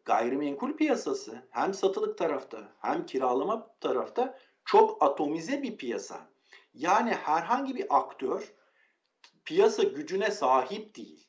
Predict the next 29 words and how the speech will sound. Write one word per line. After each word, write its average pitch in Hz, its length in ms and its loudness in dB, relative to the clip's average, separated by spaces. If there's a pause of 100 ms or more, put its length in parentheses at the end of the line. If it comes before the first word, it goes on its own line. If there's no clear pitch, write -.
(120)
Piyasa 170 300 -2
gücünden 147 460 -2
kastımız 196 500 -6
şu, - 380 0 (280)
piyasada 185 400 4 (460)
büyük 165 360 -6
bir, - 380 0
e, - 720 -6
payı 123 300 6
olacak 233 560 8 (300)
ve 185 360 2
fiyatları 151 560 4
etkileme 170 680 -2
gücüne 131 360 -4
sahip 104 360 -10
olacak. 110 260 -12
Oysa 160 260 -2
şimdi 180 340 -2 (200)
sekiz 202 420 -2
milyon 170 320 0
kiracı 160 460 2
dediğim 165 340 -2
zaman, 151 440 -2 (560)
e, 131 120 -6
kaç 202 320 0
milyon 180 260 0
ev 143 160 -4
sahibi 131 480 -2
var? 254 280 -2